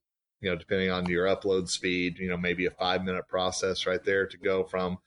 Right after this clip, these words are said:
final editing to having it ready and, and up on the cloud. And of course, the R S S feed just depends on when it finds it. But, you know, one thing that you've done that I've yet to do, and it's still on my list, is right now mine is only available through iTunes.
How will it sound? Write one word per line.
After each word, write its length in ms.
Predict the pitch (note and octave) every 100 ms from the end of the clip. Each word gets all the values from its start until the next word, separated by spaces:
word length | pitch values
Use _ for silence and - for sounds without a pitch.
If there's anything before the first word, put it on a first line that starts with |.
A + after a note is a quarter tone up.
| _ _ _ -
final 340 | G2 G2 F#2+
editing 520 | G2 F#2+ F2+ F#2+ F#2
to 240 | - F#2+ F2
having 280 | F#2+ F#2
it 180 | F2+ D#2+
ready 320 | F#2+ F2+ F2
and, 120 | F2 E2+
and 180 | F2+
up 140 | F2 E2
on 140 | E2
the 40 | D#2+
cloud. 500 | - F#2+ D2+ A#1+ - _ _ _ _
And 160 | F2 E2+
of 120 | -
course, 240 | F#2+ F2
the 80 | F#2+
R 160 | F2 F2
S 180 | E2+
S 180 | F#2 F2
feed 260 | - F2+ E2
just 120 | E2+
depends 320 | - F2+ E2+
on 100 | E2+
when 140 | E2+ D#2+
it 80 | -
finds 340 | B2 C3 G#2
it. 160 | F#2 F2
But, 320 | B2 A2+ G2 -
you 140 | G#2+
know, 80 | G2
one 240 | G2 A#2 A#2
thing 220 | A#2+ G#2
that 100 | F#2
you've 440 | F#2 G2+ A#2 A#2
done 300 | A2 G2 G2
that 100 | F#2+
I've 300 | F2 G2 F#2+
yet 300 | F#2 F#2+ G2+
to 80 | -
do, 280 | F2+ F2+ F2+
and 80 | F2+
it's 140 | F2+
still 220 | - G2
on 80 | F2
my 120 | D#2+
list, 500 | D#2 A2+ D3 G#2+ -
is 280 | F2 F2 F2+
right 200 | G#2 A2
now 260 | G#2 G#2 G2
mine 380 | F2+ F#2+ A#2 G#2+
is 120 | F#2
only 220 | F#2+ F#2
available 380 | F2 E2+ D#2+ -
through 140 | - D#2
iTunes. 380 | F#2 E2+ -